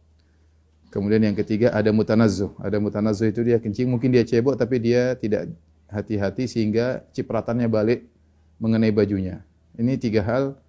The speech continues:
yang berkaitan dengan, eh, dosa berkaitan dengan masalah kencing. Jadi, ya, adamul istitar, tidak menutup diri ketika kencing. Yang kedua, sehingga, eh,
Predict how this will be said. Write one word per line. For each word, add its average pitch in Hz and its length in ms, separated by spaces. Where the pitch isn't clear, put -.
yang 113 160
berkaitan 110 400
dengan, 104 480
eh, 95 480
dosa 107 640
berkaitan 107 440
dengan 98 200
masalah 92 320
kencing. 92 360
Jadi, 98 160
ya, 95 400
adamul 98 400
istitar, 98 560
tidak 92 400
menutup 98 480
diri 95 240
ketika 90 560
kencing. 113 400
Yang 92 240
kedua, 98 240
sehingga, 98 320
eh, - 160